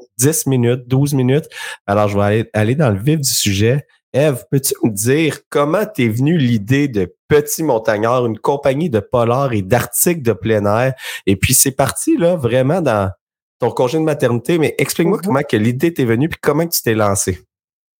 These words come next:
Speaker 2: En fait, euh, je suis une fille très créative, euh, depuis toujours, donc, euh, j'aime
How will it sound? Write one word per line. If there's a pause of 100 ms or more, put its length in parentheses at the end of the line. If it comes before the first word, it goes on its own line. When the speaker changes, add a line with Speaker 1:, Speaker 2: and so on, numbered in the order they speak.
(520)
Speaker 2:
En (140)
fait, (100)
euh,
je
suis
une
fille (140)
très
créative,
euh,
depuis
toujours,
donc,
euh,
j'aime